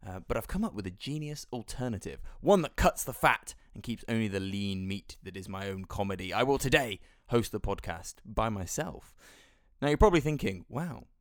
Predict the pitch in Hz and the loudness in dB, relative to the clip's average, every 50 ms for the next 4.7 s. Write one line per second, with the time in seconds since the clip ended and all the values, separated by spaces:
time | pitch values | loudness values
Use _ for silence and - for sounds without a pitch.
0 | _ - - 127 131 - 117 107 104 104 135 127 110 107 98 - 214 - - - | _ -6 -4 -4 -4 -4 -4 -4 -2 -2 0 0 -2 6 10 10 10 10 8 0
1 | - - - 127 113 107 107 110 104 - - 107 98 95 92 107 135 160 190 185 | -12 -8 -2 0 0 2 2 0 -2 -4 -6 -8 -8 -8 -8 -6 -6 -8 -8 -8
2 | - 101 90 - - - - 92 90 90 90 87 - - - 110 110 113 113 131 | -8 -10 -10 -8 -6 -4 -4 -4 -4 -6 -8 -10 -10 -8 -4 -2 0 0 0 0
3 | 185 - - 143 117 110 - - - - 147 147 143 127 110 101 - - 98 98 | 0 0 0 0 -2 -2 -4 -6 -6 -2 2 2 2 2 2 0 0 -2 -2 -2
4 | 107 101 - - 95 95 101 123 143 131 104 - - - | -2 -4 -6 -6 -8 -8 -6 -6 -6 -6 -6 -10 -12 -16